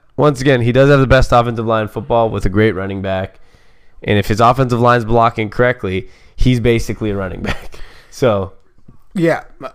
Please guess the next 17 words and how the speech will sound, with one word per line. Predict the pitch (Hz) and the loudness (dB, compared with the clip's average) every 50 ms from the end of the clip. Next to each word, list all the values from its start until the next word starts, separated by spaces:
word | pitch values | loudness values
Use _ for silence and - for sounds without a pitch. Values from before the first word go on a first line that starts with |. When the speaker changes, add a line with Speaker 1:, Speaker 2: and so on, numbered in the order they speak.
| - - 98 - - | -18 -18 -18 -14 -8
Speaker 2:
I, | - 110 120 | -6 -2 0
Speaker 1:
it | 123 - | 0 2
can | - 143 131 | 2 2 2
Speaker 2:
I, | 123 | 2
Speaker 1:
work. | 110 92 87 | 2 0 0
Speaker 2:
I'm | 147 135 | -2 -2
not | 143 139 135 120 | -2 -2 -2 -4
disagreeing | 123 123 110 110 107 123 120 113 | -6 -10 -10 -10 -8 -8 -8 -8
with | 107 110 | -8 -8
what | 117 - - | -10 -10 -10
you're | 113 | -12
saying, | 104 - 120 110 113 110 110 104 | -10 -10 -8 -8 -8 -8 -10 -10
but | 98 101 98 - - | -8 -8 -8 -8 -6
I | 92 110 101 | -6 -6 -6
just | 95 104 104 - - | -6 -6 -8 -10 -12
feel | - - 107 107 107 | -10 -6 -6 -4 -2
like | 104 104 104 104 104 101 95 - - - | -2 -2 -2 -4 -4 -6 -8 -12 -20 -20